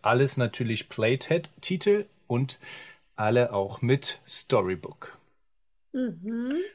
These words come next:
Speaker 1: Komanauten, Maus und Mystik, Der Herr der Träume.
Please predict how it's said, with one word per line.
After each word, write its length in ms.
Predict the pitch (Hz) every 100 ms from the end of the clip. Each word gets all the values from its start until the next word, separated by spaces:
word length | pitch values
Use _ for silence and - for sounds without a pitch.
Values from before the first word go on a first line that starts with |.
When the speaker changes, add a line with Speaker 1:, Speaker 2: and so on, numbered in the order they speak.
| _
Speaker 1:
Komanauten, 920 | - 135 113 107 139 226 - 220 226 202
Maus 440 | 113 107 143 175
und 160 | 160 135
Mystik, 760 | 127 156 151 - 139 135 - - - - _
Der 240 | 117 107 101
Herr 500 | 87 104 104 101 - _ _ _ -
der 220 | 113 123
Träume. 440 | - - 95 92